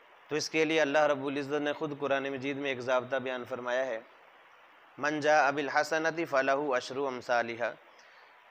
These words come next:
کہ جو بندہ کوئی نیکی کرے گا،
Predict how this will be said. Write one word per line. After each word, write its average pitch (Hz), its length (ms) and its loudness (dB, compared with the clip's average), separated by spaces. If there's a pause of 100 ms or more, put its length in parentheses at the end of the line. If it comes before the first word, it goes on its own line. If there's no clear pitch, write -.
(160)
کہ 147 100 0
جو 165 220 4
بندہ 160 440 4 (580)
کوئی 190 280 2
نیکی 170 360 0
کرے 147 360 4
گا، 139 200 2